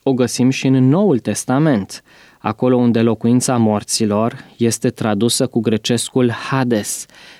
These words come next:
care înseamnă pur și simplu tărâmul nevăzut.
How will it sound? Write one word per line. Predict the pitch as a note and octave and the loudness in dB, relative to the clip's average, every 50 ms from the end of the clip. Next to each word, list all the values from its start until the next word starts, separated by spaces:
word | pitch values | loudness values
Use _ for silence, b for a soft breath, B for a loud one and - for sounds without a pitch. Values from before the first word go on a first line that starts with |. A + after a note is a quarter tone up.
| B B | B B
care | - C3 A#2+ A2+ A#2 | -4 -2 0 0 0
înseamnă | A2 G#2+ - - B2 A#2+ C#3 E3+ E3+ D#3 C3+ | 0 -2 -2 -2 0 0 2 2 2 2 0
pur | C3+ - C3+ C#3 | 0 0 -2 -2
și | C#3 - - | -2 -2 -4
simplu | B2+ - - B2 A2+ A#2 A#2 - C3+ C3+ C#3+ | -4 -2 0 0 0 0 0 0 0 0 0
tărâmul | C#3 C#3+ - - A#2 G#2 G#2 A2 A2 A#2+ B2 B2 | 0 -2 -4 -4 -2 0 0 0 2 2 2 2
nevăzut. | B2 B2 B2 A#2+ A2 B2+ B2 A#2 - C#3+ C3+ B2+ - - - | 2 2 0 0 0 -2 -2 0 0 0 0 0 -2 -10 -20